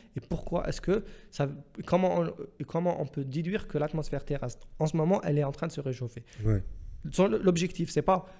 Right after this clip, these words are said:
Speaker 1: Je vais te faire de toi un ingénieur » ou là, « Je vais faire de toi, euh,
Speaker 2: Mhm.
Speaker 1: quelqu'un qui va appliquer ce genre de choses dans sa vie. » L'objectif, c'est, « Je vais faire de toi un citoyen qui est conscient. Si je lui parle de réchauffement climatique,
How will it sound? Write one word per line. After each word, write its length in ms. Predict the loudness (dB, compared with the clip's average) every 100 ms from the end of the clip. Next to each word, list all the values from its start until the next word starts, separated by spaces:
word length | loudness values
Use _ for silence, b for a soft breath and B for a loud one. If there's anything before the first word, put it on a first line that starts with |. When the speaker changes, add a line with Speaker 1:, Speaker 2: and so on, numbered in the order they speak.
| B
Speaker 1:
Je 100 | -2
vais 120 | 0 2
te 80 |
faire 160 | 2 0
de 80 | 2
toi 180 | 2 2
un 60 |
ingénieur » 520 | 2 2 2 2 0 0
ou 60 | 0
là, « 100 | -2
Je 40 |
vais 60 | -4
faire 160 | -6 -4
de 100 | -4
toi, 220 | -2 -2 -2 -4 -6
euh, 40 |
Speaker 2:
Mhm. 260 | -2 -2 -2
Speaker 1:
quelqu'un 240 | -4 -4 -2
qui 140 | -2
va 180 | -2 2
appliquer 440 | 2 2 0 2 0
ce 140 | 0
genre 120 | -2
de 120 | 0 -2
choses 200 | -2 -2
dans 120 | -2
sa 180 | -2 -2
vie. » 220 | -2 -4 B B B -2
L'objectif, 420 | 0 0 -4 -4
c'est, « 140 | -2 -4
Je 40 |
vais 60 | -4
faire 180 | -4 -2
de 80 | -2
toi 220 | -2 -2
un 80 | -2
citoyen 460 | -4 -4 -2 -2
qui 100 | -4
est 80 | -4
conscient. 480 | -4 -4 -2 -2 -2 B B B
Si 180 | -2 0
je 100 | 0
lui 140 | -2
parle 240 | -2 -2 -2
de 60 |
réchauffement 400 | -4 -6 -6 -6
climatique, 540 | -6 -4 -4 -4 -6